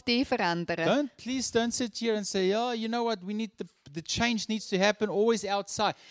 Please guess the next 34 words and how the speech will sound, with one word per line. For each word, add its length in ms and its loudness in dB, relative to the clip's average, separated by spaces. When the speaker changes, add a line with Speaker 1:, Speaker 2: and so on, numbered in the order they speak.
Speaker 2:
No, 80 0
the 60 0
Speaker 1:
Ja, 140 4
Speaker 2:
change 300 12
Speaker 1:
sitz 80 2
nicht 200 6
hier 180 6
und 100 -2
denk, 180 2
„Ja, 120 8
Speaker 2:
happens 100 6
Speaker 1:
ja, 100 10
Speaker 2:
here. 120 12
Speaker 1:
die 40 4
Veränderung 600 4
muss 180 2
dort 260 4
passieren.“ 540 2
Speaker 2:
But 140 0
he 200 0
needs 300 -2
to 100 -2
Speaker 1:
Nein. 180 -6
Speaker 2:
build 280 4
a 60 -2
environment 1160 0
in 280 -8
which 300 -2
you 100 -6
can 240 -4
change. 640 -12
Speaker 1:
Ähm, 260 -2
die 120 -18
Veränderung 460 0